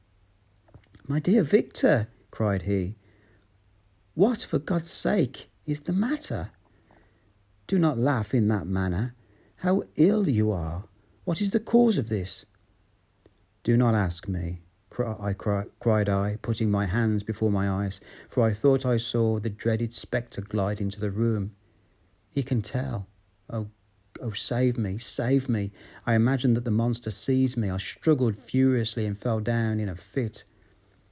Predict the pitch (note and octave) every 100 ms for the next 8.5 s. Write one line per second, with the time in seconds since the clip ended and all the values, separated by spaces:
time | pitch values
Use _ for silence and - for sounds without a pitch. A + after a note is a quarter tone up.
0 | _ _ _ _ - - C3 A2 - A#2+
1 | A2 G2+ G2 F2 G2+ _ _ _ _ D3+
2 | B2 C3+ B2 - G#2 - A2+ G#2 F#2 G2
3 | - A2+ A2 G2+ F#2 G2 - _ _ _
4 | _ _ _ _ A2+ A2+ C#3 C#3 B2 G#2+
5 | G#2 A2+ - A#2+ A2 G#2 - - C3+ C3
6 | A#2 A2 G2+ - C3 A#2+ - - A#2+ A2+
7 | G2+ - A#2+ - - A#2+ C3 B2 B2 A#2+
8 | B2 A#2 A2 G2+